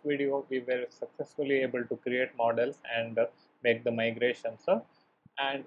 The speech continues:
in this video we are going to look at, uh, how we can work with the Django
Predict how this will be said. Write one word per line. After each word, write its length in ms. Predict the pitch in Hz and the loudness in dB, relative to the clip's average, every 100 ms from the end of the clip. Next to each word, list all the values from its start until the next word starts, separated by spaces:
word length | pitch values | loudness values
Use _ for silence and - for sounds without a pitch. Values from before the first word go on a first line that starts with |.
| - | -6
in 140 | 151 156 | -4 -2
this 160 | 196 - | -2 -2
video 480 | 185 175 170 214 - | -2 -2 0 -2 2
we 100 | 147 | 6
are 120 | 147 147 | 6 4
going 240 | 151 147 - | -2 -6 -2
to 180 | 143 - _ - | -2 -2 _ 0
look 200 | 160 160 | 2 6
at, 220 | 143 143 - | 4 4 0
uh, 120 | 202 - | -2 -4
how 120 | 127 | -6
we 180 | 131 139 | -4 -4
can 280 | 139 131 123 147 190 - _ _ _ _ _ _ - | -2 -4 -4 -10 -14 -14 _ _ _ _ _ _ 0
work 200 | 127 - - | 2 2 -2
with 140 | 127 120 | -4 -2
the 180 | 143 190 - 120 | -4 -4 -6 -2
Django 300 | 127 127 127 | -2 0 2